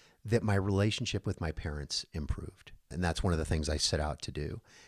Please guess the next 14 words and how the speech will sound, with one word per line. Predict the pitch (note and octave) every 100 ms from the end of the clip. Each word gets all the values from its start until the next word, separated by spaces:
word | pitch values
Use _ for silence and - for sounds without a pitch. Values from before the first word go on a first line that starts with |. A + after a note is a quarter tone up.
| -
in | - F#2+
a, | G2+
in | G2
a | G#2
really | F#2+ G#2+ G#2 G2
deliberate, | F#2 F2+ F2+ F#2 F#2+ F#2 -
loving, | D#2+ E2+ E2 F2 E2 D#2+
whole, | - - E2 D#2+ D#2 D2+
true | - - E2 C#2+
way. | C#2 C#2+ D2 - G2+ _ - - _
And | - E2 E2 D#2 D#2 D2+ - _ _ _ _ _
in | - G#2+
some | - - B3+
ways, | D#3+ E2 D#2 D2 D2+ -